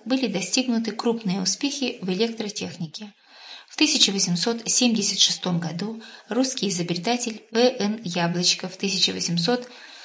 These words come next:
сорок седьмой девяносто четвертый годы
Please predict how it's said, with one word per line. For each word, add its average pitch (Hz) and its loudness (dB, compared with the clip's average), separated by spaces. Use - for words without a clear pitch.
сорок 196 4
седьмой 170 2
девяносто 202 2
четвертый 202 -2
годы 170 -2